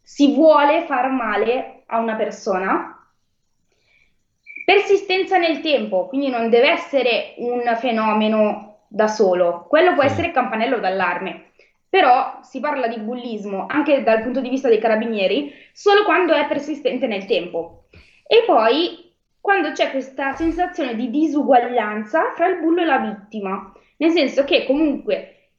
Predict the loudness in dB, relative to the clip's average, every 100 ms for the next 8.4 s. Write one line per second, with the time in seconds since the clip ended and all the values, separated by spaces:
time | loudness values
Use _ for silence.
0 | _ _ -2 0 0 -2 -4 -8 -10 -10
1 | -4 -4 -4 -16 -10 -2 0 0 -2 -2
2 | -2 -2 -4 -6 -8 -4 -4 -4 -6 -2
3 | 0 0 -2 -16 _ _ _ 0 0 2
4 | -2 0 0 0 -2 -2 -2 -8 -10 -16
5 | -20 _ _ _ _ _ 0 2 4 2
6 | 2 -2 -6 -12 -14 -14 -8 0 2 2
7 | 0 -2 -2 -2 -4 0 0 -2 -2 2
8 | 2 2 -2 -6